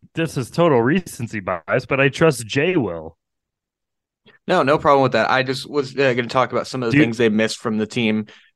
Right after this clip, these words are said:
Speaker 2: I, no, but the reason I'm asking is 'cause I don't know that there's a good answer. I think that either one you can go with. I think that Poku has, I guess, the bigger sample size, but yeah, recency bias would say Jay Will.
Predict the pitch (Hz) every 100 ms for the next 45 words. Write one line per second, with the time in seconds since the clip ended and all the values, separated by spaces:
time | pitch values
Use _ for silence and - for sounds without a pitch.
0 | _ 127 147 139 - 110 135 131 120 110
1 | 113 127 139 135 113 123 143 131 113 110
2 | 110 113 113 113 110 107 117 110 92 107
3 | 101 101 - 95 107 123 107 110 - 117
4 | 117 117 110 107 113 104 107 107 113 110
5 | 104 110 104 101 104 104 107 104 - 120
6 | 110 107 113 107 104 - _ _ - 123
7 | 110 123 117 110 107 _ _ _ 123 127
8 | 120 117 - 120 127 139 139 135 139 143
9 | 131 107 - _ _ 113 92 110 131 131
10 | 131 135 113 113 113 110 110 113 107 113
11 | 113 110 107 104 107